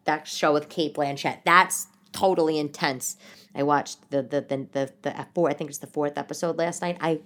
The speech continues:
had nightmares. I had nightmares. I don't, I'm not gonna spoil it for you. It was so good though, but I had, I literally had a terrible night's sleep.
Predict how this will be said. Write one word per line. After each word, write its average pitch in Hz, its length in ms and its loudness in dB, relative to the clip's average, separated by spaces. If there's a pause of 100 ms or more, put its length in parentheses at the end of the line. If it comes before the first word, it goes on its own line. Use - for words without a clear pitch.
had - 300 -12
nightmares. 143 680 -4 (260)
I 165 100 4
had 180 120 10
nightmares. 156 320 6
I 156 80 8
don't, 196 160 8
I'm 170 100 2
not 180 140 4
gonna 135 120 -6
spoil 160 320 4
it 110 60 -6
for 135 80 -6
you. 127 180 -8 (720)
It 160 80 -8
was 147 140 -2
so 160 200 2
good 147 200 0
though, 117 120 0
but 120 100 -4
I 135 80 2
had, 147 220 -2
I 147 140 2
literally 156 320 4
had 127 140 -4
a 127 60 -8
terrible 135 300 0
night's 131 200 -6
sleep. 135 300 -4